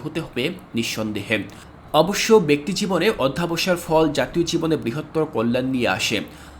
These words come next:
সমস্ত উন্নত সভ্যতাই জাতীয় অধ্যাবসায়ের ফল। আমরা এই অংশটুকু দেখে নিলাম। এবার আমরা উপসংহার দিয়ে এই রচনাটি শেষ করব। তো আমি লিখেছি, "যে ব্যক্তি অধ্যাবসায়ী নয়, সে জীবনে কোনো সাধারণ কাজেও সফলতা লাভ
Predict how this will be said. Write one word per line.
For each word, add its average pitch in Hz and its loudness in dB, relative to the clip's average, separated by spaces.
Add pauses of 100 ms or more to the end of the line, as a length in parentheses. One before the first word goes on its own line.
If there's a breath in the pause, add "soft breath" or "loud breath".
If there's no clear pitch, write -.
(120)
সমস্ত 190 -4
উন্নত 160 0
সভ্যতাই 180 -2
জাতীয় 135 0
অধ্যাবসায়ের 113 -4
ফল। 120 2 (760 loud breath)
আমরা 139 4
এই 135 6
অংশটুকু 151 0
দেখে 147 0
নিলাম। 160 6 (100)
এবার 156 4 (100)
আমরা 131 4
উপসংহার 160 -4
দিয়ে 160 0
এই 117 -2
রচনাটি 110 -6
শেষ 170 -2
করব। 90 -4 (540 loud breath)
তো 196 6
আমি 196 2
লিখেছি, 190 0
"যে 180 4
ব্যক্তি 175 0
অধ্যাবসায়ী 170 0
নয়, 120 2 (280 loud breath)
সে 180 4
জীবনে 156 0 (140)
কোনো 185 -2
সাধারণ 151 -2
কাজেও 151 0
সফলতা 120 -8
লাভ 107 2